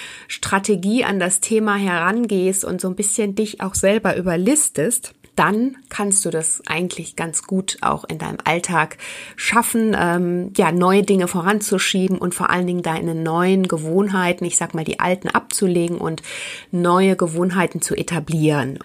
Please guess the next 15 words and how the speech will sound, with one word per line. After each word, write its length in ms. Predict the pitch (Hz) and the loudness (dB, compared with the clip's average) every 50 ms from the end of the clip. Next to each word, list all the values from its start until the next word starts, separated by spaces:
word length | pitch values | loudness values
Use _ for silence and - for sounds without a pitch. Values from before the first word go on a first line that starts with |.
| - _ _ _ - 196 | -18 _ _ _ -6 -6
Und 160 | 185 - - | -4 0 2
wie 60 | 233 | 2
du 120 | 294 302 | 4 4
da 220 | 247 196 175 170 156 | 4 4 4 4 2
rangehen 720 | 160 - 165 220 294 359 339 226 - 151 147 147 151 143 143 | 0 0 0 2 2 4 2 2 2 0 0 0 -2 -4 -6
kannst 420 | - - 131 123 120 123 - - | -6 -6 -4 -4 -4 -4 -4 -6
und 120 | 151 151 | -6 -4
das 180 | 160 160 - - | -4 -4 -4 -2
Ganze 460 | - 165 185 202 190 - - 185 175 | 0 0 2 2 2 2 2 0 -2
funktioniert, 1500 | - - - 180 180 175 - - - - 165 160 170 175 180 214 254 240 170 156 156 196 254 302 - - - - - | -4 -4 -4 -4 -4 -4 -6 -8 -6 -4 -4 -4 -2 0 2 4 4 4 2 2 0 0 -2 -2 -2 -4 -6 -6 -4
damit 360 | 170 165 165 175 180 175 - _ - | -4 -4 -2 -2 -2 -4 -4 _ -4
du, 300 | 175 170 165 165 160 160 | -2 -2 -2 -2 -2 0
ähm, 460 | - 156 156 156 160 165 160 160 160 - - | 0 0 0 -2 -2 -4 -6 -6 -8 -4 2
ja, 240 | 208 196 160 131 - - - _ _ - | 2 4 4 4 0 -4 -14 _ _ 0
da 180 | 165 160 151 | 2 2 2